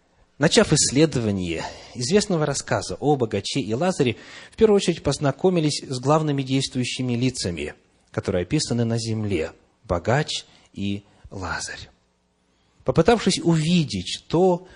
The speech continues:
на что, к сожалению, не всегда обращают внимание. Теперь ещё несколько элементов,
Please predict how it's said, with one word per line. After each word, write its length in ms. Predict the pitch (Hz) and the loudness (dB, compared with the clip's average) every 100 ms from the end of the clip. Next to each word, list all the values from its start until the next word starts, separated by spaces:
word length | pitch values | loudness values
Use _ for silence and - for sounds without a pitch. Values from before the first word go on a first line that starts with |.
| - | -8
на 180 | 107 101 | -4 -2
что, 240 | - - | -2 -6
к 80 | - | -4
сожалению, 480 | - 101 110 156 135 | -4 -4 -2 -2 -2
не 100 | 110 | -4
всегда 360 | - 98 104 117 | -4 -6 -2 -2
обращают 760 | 95 92 - 95 95 92 - _ - | -4 -10 -8 -8 -6 -8 -14 _ -16
внимание. 760 | 95 95 85 80 - - - _ _ _ _ _ _ _ - | -12 -10 -10 -12 -16 -20 -20 _ _ _ _ _ _ _ -12
Теперь 440 | - 214 220 - _ _ _ _ _ _ _ _ _ _ - | 0 2 2 -2 _ _ _ _ _ _ _ _ _ _ -4
ещё 520 | 160 - 120 82 - - _ _ _ _ _ _ - _ _ - | -4 -2 -2 -2 -6 -20 _ _ _ _ _ _ -20 _ _ -6
несколько 580 | 120 147 - 123 - 123 | 0 0 0 -2 -2 -2
элементов, 720 | 110 117 185 233 208 - - | 0 0 0 0 -2 -10 -12